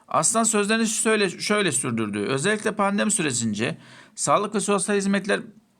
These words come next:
çalışanlarımızın fedakarca yaptıkları hizmetler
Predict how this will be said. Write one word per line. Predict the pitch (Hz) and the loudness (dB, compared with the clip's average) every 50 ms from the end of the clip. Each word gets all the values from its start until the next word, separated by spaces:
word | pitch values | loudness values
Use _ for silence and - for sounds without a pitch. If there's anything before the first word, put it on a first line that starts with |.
| _ - - | _ -12 -6
çalışanlarımızın | - 131 123 117 123 117 107 107 104 101 101 101 107 104 | -2 -2 -2 0 0 0 0 0 0 0 -2 -2 -4 -2
fedakarca | 98 127 139 156 160 156 - 180 180 170 131 123 | -2 0 0 0 0 0 0 0 0 0 0 -2
yaptıkları | 127 139 131 - - - 117 107 117 | -2 -2 -4 -6 -6 -4 -4 -2 -2
hizmetler | 127 143 147 143 131 - 160 175 | -2 -2 -4 -4 -2 -2 -2 -2